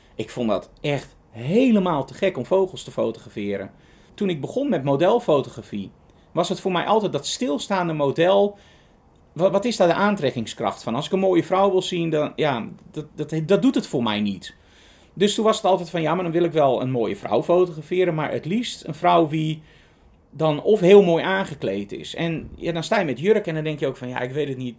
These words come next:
dit is het ook niet voor mij." En toen zag ik een, eh, fotoshoot van David LaChapelle.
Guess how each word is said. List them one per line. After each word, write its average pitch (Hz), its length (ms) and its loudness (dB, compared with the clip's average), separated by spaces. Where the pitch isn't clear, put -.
dit 147 180 -10
is 175 120 -4
het 156 200 -8
ook 208 260 2
niet 160 200 -2
voor 127 120 -10
mij." 95 300 -6
En 185 100 -2
toen 190 420 0
zag 175 240 0
ik 156 120 -8
een, 120 260 -4
eh, 117 240 -6
fotoshoot 190 540 -2
van 135 120 -4
David 135 280 2
LaChapelle. 135 640 -2